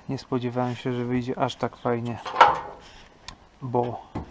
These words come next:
te rolety, ta roleta tutaj w zabudowie, przez to, że jest taka długa, żeby zasłoniła całe okno, jest puszka rolety większa,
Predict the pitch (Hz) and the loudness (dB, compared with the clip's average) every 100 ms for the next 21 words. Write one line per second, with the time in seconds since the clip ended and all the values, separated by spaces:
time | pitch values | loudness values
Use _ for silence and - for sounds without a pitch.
0 | - 147 139 - 135 123 123 131 - 135 | -2 2 2 2 -2 2 4 4 2 0
1 | 135 - 139 139 123 123 131 117 135 - | 0 2 8 8 8 4 4 4 2 2
2 | - - - - - - - - - - | -12 -18 -8 0 0 -2 -14 -16 -16 -18
3 | - - - - - - - - 135 127 | -20 -20 -20 -14 -14 -14 -16 -8 2 4
4 | 117 123 120 123 123 123 127 135 120 - | 4 6 6 6 4 6 6 4 2 -10
5 | - 131 - 127 123 120 117 - - - | -4 -2 0 2 2 2 0 -8 -16 -2
6 | 127 123 123 123 127 127 123 123 127 123 | 0 2 2 2 0 4 4 4 2 2
7 | 123 - 127 127 113 - 131 127 120 120 | 0 0 2 2 2 2 4 6 4 2
8 | - 127 139 - - - - - - - | 2 2 2 -4 -20 -20 -20 -20 -20 -20
9 | - - - - - - 123 - - - | -18 -18 -20 -20 -14 -4 -4 -4 -12 -16
10 | - - - - 139 - 120 117 110 - | -18 -20 -14 -4 -4 0 2 2 2 -8
11 | - 120 120 120 120 117 127 120 - 131 | 0 2 4 2 -2 2 2 2 4 2